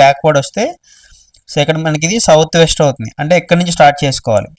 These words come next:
మనం ఎక్కడి నుంచి మళ్ళీ క్లాక్ వైజ్ డైరెక్షన్, సౌత్ వెస్ట్, నార్త్ వెస్ట్, నార్త్ ఈస్ట్, సౌత్ ఈస్ట్. So ఇది మనకి ఇంగ్లీష్లో చూసుకుంటేనే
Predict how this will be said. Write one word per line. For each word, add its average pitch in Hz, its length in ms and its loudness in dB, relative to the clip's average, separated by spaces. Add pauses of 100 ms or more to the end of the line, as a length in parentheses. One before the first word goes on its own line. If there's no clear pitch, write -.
(100)
మనం 139 160 0
ఎక్కడి 165 220 -2
నుంచి 175 220 0
మళ్ళీ 170 200 2
క్లాక్ 143 280 4
వైజ్ 156 160 0
డైరెక్షన్, 123 400 -4
సౌత్ 139 340 0
వెస్ట్, 156 280 -2 (960)
నార్త్ 143 360 2
వెస్ట్, 151 280 -4 (1080)
నార్త్ 139 400 2
ఈస్ట్, - 240 -4 (1120)
సౌత్ 139 400 2
ఈస్ట్. - 260 -8 (1300)
So - 120 -8
ఇది 135 140 -2
మనకి 135 260 -4
ఇంగ్లీష్లో 165 460 -2
చూసుకుంటేనే 156 540 -2